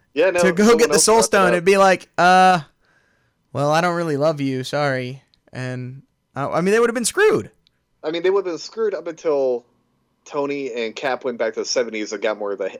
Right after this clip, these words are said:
Speaker 1: uh, Pym particle. Because, yeah, they, they say they, they each only have enough of the particle to one jump and come back, so
Speaker 2: Right.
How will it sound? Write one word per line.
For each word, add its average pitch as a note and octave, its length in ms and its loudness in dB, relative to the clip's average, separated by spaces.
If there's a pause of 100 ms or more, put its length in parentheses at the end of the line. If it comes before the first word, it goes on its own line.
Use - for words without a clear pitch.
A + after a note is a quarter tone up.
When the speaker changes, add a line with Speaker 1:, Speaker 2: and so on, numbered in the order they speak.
Speaker 1:
uh, G2 200 -4
Pym B2+ 260 -6
particle. F#2 600 -4 (540)
Because, B2 280 -4
yeah, C3 180 -2
they, A2 160 -2
they A2+ 160 -6
say C3 240 -2
they, A#2+ 400 -8
they A#2+ 100 -6
each B2+ 320 -10
only B2 200 -6
have A2+ 140 -6
enough G#2+ 600 -6
of G#2+ 140 -2
the G2+ 280 -2 (520)
particle A#2 460 -2
to G2+ 200 -4 (140)
one A#2+ 320 -4
jump A2 260 -6
and G#2 120 -6
come G2 200 -10
back, G2 340 -4
so G2+ 300 0
Speaker 2:
Right. G2+ 260 -6